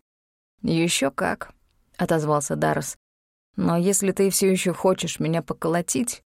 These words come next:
подожди до ночи и более подходящего места. Например,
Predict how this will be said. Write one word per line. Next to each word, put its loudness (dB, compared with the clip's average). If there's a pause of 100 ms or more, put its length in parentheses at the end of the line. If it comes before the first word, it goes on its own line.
(160)
подожди 0
до 2
ночи 0 (200)
и -2
более 2
подходящего -2
места. -4 (520)
Например, 0